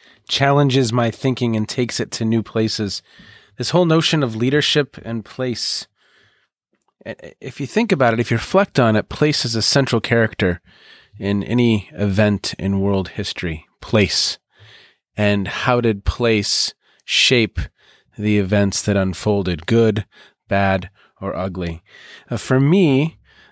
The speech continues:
the practical wisdom here is to examine your own place. How does it shape you? Is it good? Is it bad? Is it ugly? How does place shape who you are, and how is it a central character?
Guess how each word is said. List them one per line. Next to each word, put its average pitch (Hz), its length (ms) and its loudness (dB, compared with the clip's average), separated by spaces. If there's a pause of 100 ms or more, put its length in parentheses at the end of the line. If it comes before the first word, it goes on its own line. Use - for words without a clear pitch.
(140)
the 123 120 -4
practical 139 540 0
wisdom 127 360 2
here 131 420 2
is 107 340 -2
to - 160 -2
examine 113 880 0
your 117 460 2
own 104 340 2 (140)
place. - 600 -4 (140)
How 107 120 -6
does 113 160 -2
it 117 100 -2
shape 117 380 0
you? 113 380 2 (200)
Is 90 160 -4
it 87 140 -6
good? 143 400 2 (400)
Is 90 100 -6
it 85 160 -4
bad? 120 440 2 (420)
Is 90 100 -4
it 90 120 0
ugly? 147 460 2 (540)
How 117 160 0
does 143 180 0
place - 600 -2
shape - 600 -2
who 147 300 -4
you 135 360 4
are, 90 420 0
and 110 180 -2
how 131 300 2
is 131 100 2
it 120 100 -2
a 113 60 0
central 123 440 0
character? 120 680 -4